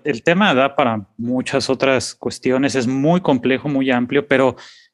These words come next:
creo que sí es, está claro que el meme ya es una parte fundamental de la cultura geek, muy, muy importante, sobre todo para transmitir, eh, las últimas tendencias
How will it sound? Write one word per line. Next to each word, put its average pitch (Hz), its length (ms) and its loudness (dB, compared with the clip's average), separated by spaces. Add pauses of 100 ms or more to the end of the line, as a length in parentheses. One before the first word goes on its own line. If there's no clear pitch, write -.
creo 160 180 2
que 180 80 2
sí 180 160 2
es, - 300 -2
está - 320 -4
claro 143 360 0
que 131 160 -2
el 117 320 -4
meme 131 280 0
ya 147 240 2
es 156 180 0
una 156 240 -2
parte 135 240 -2
fundamental 127 840 0
de 143 100 4
la 117 140 0
cultura 123 420 0
geek, 123 540 -4 (760)
muy, 127 280 0
muy 196 200 4
importante, 131 520 0
sobre 120 260 0
todo 156 180 0
para 135 200 2
transmitir, 113 960 -2 (100)
eh, 117 440 0 (140)
las 113 200 -2
últimas 131 440 -2
tendencias 123 1040 0